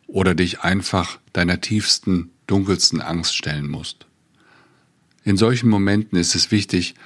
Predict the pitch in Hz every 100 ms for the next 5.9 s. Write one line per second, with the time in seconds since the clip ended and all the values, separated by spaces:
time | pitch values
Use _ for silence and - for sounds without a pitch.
0 | - - 101 101 113 104 92 101 - -
1 | - 85 82 160 - - - _ _ _
2 | _ _ _ _ _ - 95 95 113 -
3 | - - _ - - 117 110 104 95 101
4 | 92 95 92 90 85 87 80 80 - 104
5 | 120 90 87 - - 151 147 71